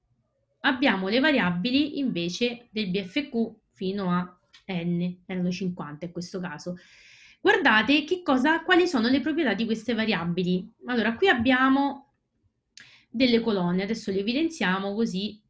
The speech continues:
prendiamo un colore un po' più chiaro. Ok, allora andiamo, nome del nome. Allora, qui ci sono tutte le variabili in ordine, con i nomi.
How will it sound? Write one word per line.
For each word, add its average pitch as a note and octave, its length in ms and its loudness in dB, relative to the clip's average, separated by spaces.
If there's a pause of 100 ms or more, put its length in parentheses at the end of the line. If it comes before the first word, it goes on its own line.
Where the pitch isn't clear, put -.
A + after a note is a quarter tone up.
(140)
prendiamo F#3+ 380 -8
un F#3 100 -10
colore F#3 380 -4
un F3+ 100 0
po' F#3 140 -16
più - 240 -16
chiaro. G#3 640 -4 (520)
Ok, - 320 -12
allora A3+ 280 0
andiamo, G3 420 -2
nome F4 320 2
del C4 280 2
nome. G#3 420 0
Allora, A3+ 340 0
qui F#4+ 160 4
ci - 120 -6
sono F#3+ 380 -2
tutte D#4 280 0
le B3 120 2
variabili E4 720 2
in C4+ 100 4
ordine, G#3 640 -2
con F4+ 180 0
i C4 80 4
nomi. F3+ 480 0